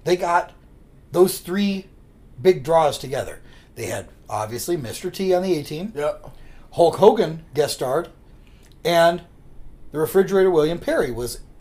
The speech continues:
Speaker 1: on one of these episodes. And I, I remember it was
Speaker 2: And he was a G I Joe.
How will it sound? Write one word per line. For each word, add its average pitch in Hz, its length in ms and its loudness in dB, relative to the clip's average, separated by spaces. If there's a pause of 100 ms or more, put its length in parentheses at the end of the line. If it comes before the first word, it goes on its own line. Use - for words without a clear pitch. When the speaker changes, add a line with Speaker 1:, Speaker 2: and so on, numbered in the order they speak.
Speaker 1:
on 120 480 -4
one 131 160 -2
of 123 80 -8
these 127 160 -8
episodes. - 600 -4 (520)
And 196 140 8 (160)
I, 190 240 2 (100)
I 202 120 6
remember 214 340 2
it 170 100 -2
was 180 100 2
Speaker 2:
And 202 100 0
he 220 40 -4
was 185 120 -2
a 170 80 -6
G 165 180 -2
I 156 100 -2
Joe. 147 360 -4